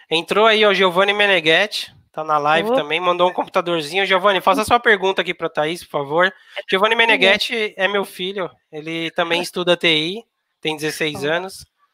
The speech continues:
Speaker 1: e é um estudante aí de T I, e
Speaker 2: E
Speaker 1: tá
Speaker 2: mesmo.
Speaker 1: tomando, tá tomando várias porradas do, do pai dele, que é o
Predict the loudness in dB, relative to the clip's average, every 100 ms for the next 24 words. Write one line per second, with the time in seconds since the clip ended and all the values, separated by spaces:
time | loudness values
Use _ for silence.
0 | _ _ -10 -8 -6 -8 -8 -12 -14 -20
1 | _ -4 -4 -4 0 0 0 -2 -2 0
2 | 0 0 -2 -8 -14 _ _ _ _ _
3 | -20 -18 -18 -14 -2 0 2 2 4 4
4 | 0 -2 -2 0 2 2 2 2 0 -2
5 | 0 0 0 -2 -4 -4 -4 -6 -10 _
6 | _ -8 -2 -2 -2 -6 -8 -10 -8 -8
7 | -8 -12